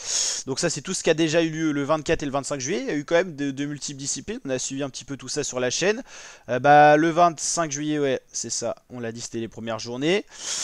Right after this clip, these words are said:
Euh, est-ce qu'on va avoir, voilà, euh, hop, c'est pas ce que je voulais, on va y arriver, hop. Vingt-six juillet, il y avait un petit peu, euh, de compète, mais c'était surtout des,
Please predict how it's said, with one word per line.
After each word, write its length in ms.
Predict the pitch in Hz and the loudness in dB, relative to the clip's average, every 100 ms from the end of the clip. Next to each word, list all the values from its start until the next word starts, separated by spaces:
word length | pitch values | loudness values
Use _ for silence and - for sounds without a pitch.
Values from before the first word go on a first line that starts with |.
| - - - | -8 -8 0
Euh, 800 | 139 139 139 139 135 135 131 127 | 4 8 8 8 6 6 4 2
est-ce 200 | 147 - | 0 -4
qu'on 140 | - | -8
va 140 | - | -6
avoir, 260 | 143 156 151 | -4 -4 -6
voilà, 420 | 135 123 135 127 - | -6 -6 -6 -8 -8
euh, 140 | 113 - | -10 -8
hop, 160 | - - | -12 -10
c'est 200 | - - | -12 -12
pas 140 | 123 | -12
ce 80 | 123 | -12
que 160 | - 117 | -12 -12
je 100 | 110 | -12
voulais, 460 | 117 131 147 151 | -8 -6 -4 -4
on 60 | 147 | -6
va 140 | 110 | -8
y 100 | 110 104 | -8 -6
arriver, 680 | 104 117 123 147 147 147 - - | -6 -8 -8 -6 -6 -8 -12 -8
hop. 200 | 147 151 _ _ _ - | -6 -6 _ _ _ -18
Vingt-six 500 | - 117 160 151 175 | -6 -2 0 -2 -4
juillet, 380 | 139 170 175 175 | -4 0 4 4
il 40 | |
y 60 | 160 | 4
avait 140 | 139 | 4
un 120 | 156 156 - _ | 2 0 -6 _
petit 180 | - 180 | -12 -12
peu, 420 | - 170 175 175 165 | -12 -6 -2 0 2
euh, 640 | 147 143 143 143 139 135 - - - - - | 4 4 4 4 2 0 -2 -12 -16 -18 -20
de 200 | - 123 | -16 -12
compète, 680 | 135 - 147 - 165 170 - | -12 -10 -12 2 4 4 0
mais 80 | 123 | -8
c'était 240 | - - | -8 -6
surtout 320 | 127 127 - | -6 -8 -10
des, 180 | 123 117 | -8 -8